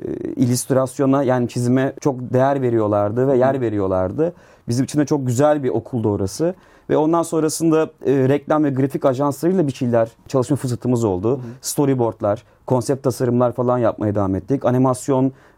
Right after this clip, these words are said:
Speaker 1: e, ajanslarında falan da çalıştım. Ve zamanla böyle sokak çalışmaları da devam etti. Bu şekilde çizerlik hayatım başladı.
Speaker 2: Peki kendini nasıl geliştirdin? Gerçekten bu konuda bir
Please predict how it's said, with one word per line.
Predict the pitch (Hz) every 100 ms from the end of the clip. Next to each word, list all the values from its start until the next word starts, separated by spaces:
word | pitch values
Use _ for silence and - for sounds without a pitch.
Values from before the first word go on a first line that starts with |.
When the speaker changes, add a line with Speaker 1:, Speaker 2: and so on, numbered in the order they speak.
| -
Speaker 1:
e, | 90 76
ajanslarında | 120 127 131 - 123 123
falan | 135 131
da | 117
çalıştım. | 113 104 - 127 143 - _
Ve | 98 165
zamanla | 147 156 147 143
böyle | 143 143
sokak | 143 131 151
çalışmaları | - 143 143 139 143
da | 131
devam | 120 110
etti. | 98 - 143 151 87 - -
Bu | 202
şekilde | 170 - 117 165 196 -
çizerlik | - 151 151 151 147 -
hayatım | 147 120 110 220
başladı. | 202 185 165 120
Speaker 2:
Peki | 98
kendini | - 233 277
nasıl | 311 226
geliştirdin? | 196 131 - 123
Gerçekten | 165 220 220 202 214
bu | 190
konuda | 208 208 202
bir | 190 202